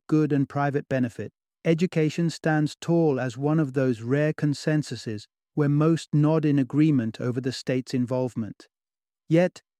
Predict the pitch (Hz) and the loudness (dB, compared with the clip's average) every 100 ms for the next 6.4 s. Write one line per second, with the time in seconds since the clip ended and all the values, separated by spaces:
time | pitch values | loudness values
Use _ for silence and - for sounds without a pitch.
0 | _ 151 - - 165 170 - 156 - - | _ -4 -4 -2 0 0 -2 -2 -2 -2
1 | 170 165 165 135 120 110 107 - _ _ | 0 2 2 0 -2 -4 -8 -14 _ _
2 | 139 - 165 156 - 160 139 131 123 110 | -10 -4 0 0 -2 0 2 2 2 0
3 | 95 90 - _ _ _ _ _ _ 165 | -6 -10 -20 _ _ _ _ _ _ -2
4 | 165 202 208 - - 156 156 - 135 147 | -2 -2 -4 -2 0 0 0 -4 -2 -2
5 | 160 151 135 131 120 147 147 - - 143 | 0 0 0 -2 0 -2 -2 -8 -6 -4
6 | 113 - - - | -4 -6 -20 -20